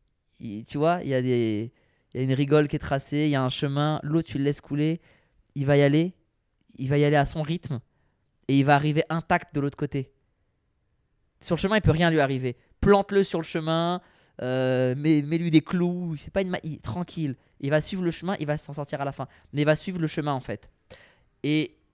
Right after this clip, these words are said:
je, je pense pas que s-,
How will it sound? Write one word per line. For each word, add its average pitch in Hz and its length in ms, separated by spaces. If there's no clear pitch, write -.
je, 131 200
je 147 140
pense 165 400
pas 196 300
que 160 80
s-, - 240